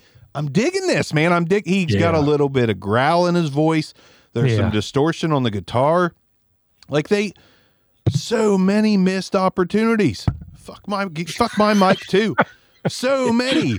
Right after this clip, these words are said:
Speaker 1: <laughs> missed opportunities. And I was so sad because I was like, you know, I heard this song as the second track and I was like, "Shit is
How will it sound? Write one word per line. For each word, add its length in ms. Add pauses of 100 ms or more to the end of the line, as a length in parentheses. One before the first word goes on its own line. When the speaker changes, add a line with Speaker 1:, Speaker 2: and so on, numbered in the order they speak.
Speaker 1:
<laughs> 80
missed 500
opportunities. 960 (880)
And 140
I 100
was 140
so 220
sad 460
because 340
I 80
was 100
like, 180 (240)
you 160
know, 160
I 120
heard 280
this 160
song 340
as 100
the 120
second 400
track 280
and 100
I 60
was 100
like, 180 (220)
"Shit 300
is 180